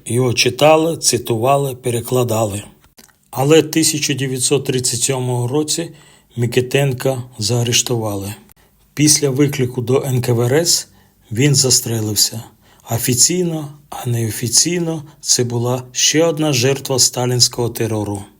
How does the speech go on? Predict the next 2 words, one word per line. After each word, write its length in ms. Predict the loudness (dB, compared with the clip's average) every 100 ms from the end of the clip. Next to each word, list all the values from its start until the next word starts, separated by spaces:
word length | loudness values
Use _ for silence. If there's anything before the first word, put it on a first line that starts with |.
| -20 _ -6
Його 500 | 2 6 6 4 0 -6
реабілітували 1160 | 4 6 6 6 6 6 4 2 4 2 0 -2